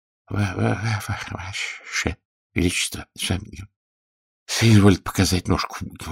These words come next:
ну, ножку, услыхал Румата. Он поднял глаза. Лекарь стоял на коленях перед королем и осторожно мял его ногу. Э, э! сказал король.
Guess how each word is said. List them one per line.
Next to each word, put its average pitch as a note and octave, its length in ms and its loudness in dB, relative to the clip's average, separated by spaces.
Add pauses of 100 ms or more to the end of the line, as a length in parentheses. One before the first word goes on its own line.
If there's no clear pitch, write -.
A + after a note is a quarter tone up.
(200)
ну, G2 340 0
ножку, - 380 -2 (720)
услыхал D2+ 540 0
Румата. D2 480 -2 (240)
Он - 160 -2
поднял E2+ 420 2
глаза. - 540 -4 (1400)
Лекарь C3+ 320 6
стоял A2+ 340 4
на F#2+ 120 4
коленях F#2 480 4
перед D#2 260 2
королем D2+ 480 0 (480)
и - 80 0
осторожно F#2+ 560 4
мял E2 280 2
его C#2+ 300 0
ногу. - 480 -8 (240)
Э, F#3 300 4 (120)
э! - 400 6
сказал E2+ 320 2
король. D2+ 360 0